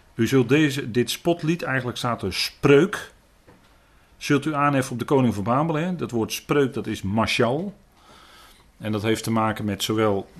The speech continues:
datgene wat over het leven regeert als...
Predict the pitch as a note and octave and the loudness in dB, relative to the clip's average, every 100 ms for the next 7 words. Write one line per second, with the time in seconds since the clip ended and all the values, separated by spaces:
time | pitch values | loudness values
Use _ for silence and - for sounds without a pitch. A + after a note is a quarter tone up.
0 | G#2+ G#2+ G#2+ C3 A2 G#2+ - A2+ G#2 G2 | -10 -8 -2 0 0 -2 -2 -2 -2 -2
1 | F#2+ G#2+ B2 G#2+ G#2 G2 B2+ C3 G#2+ - | -2 2 2 2 0 0 0 0 -2 -4
2 | C3+ A2+ - - - | -2 -2 -4 -8 -10